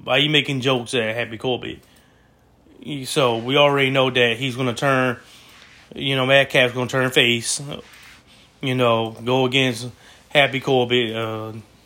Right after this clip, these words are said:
it's gonna be WrestleMania Backlash where Corbin is versing, versus Madcap Moss. Madcap Moss slips down the damn,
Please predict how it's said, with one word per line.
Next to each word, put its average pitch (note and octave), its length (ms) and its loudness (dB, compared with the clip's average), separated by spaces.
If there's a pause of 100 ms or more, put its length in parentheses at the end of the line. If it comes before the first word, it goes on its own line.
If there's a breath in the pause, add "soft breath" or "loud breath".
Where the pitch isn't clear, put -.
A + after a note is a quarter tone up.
(140)
it's C#3+ 160 -6
gonna C3+ 200 -4
be B2+ 160 0
WrestleMania C3 440 0
Backlash B2 600 0 (480 loud breath)
where B2+ 200 0
Corbin B2+ 480 0
is A2 60 -6
versing, A#2+ 580 -4 (320)
versus C3 360 -6
Madcap B2 440 0
Moss. A#2+ 360 -2 (460 loud breath)
Madcap C#3+ 380 2
Moss C3 340 2
slips D3 360 -2
down C3 240 0
the B2+ 120 0
damn, B2 380 0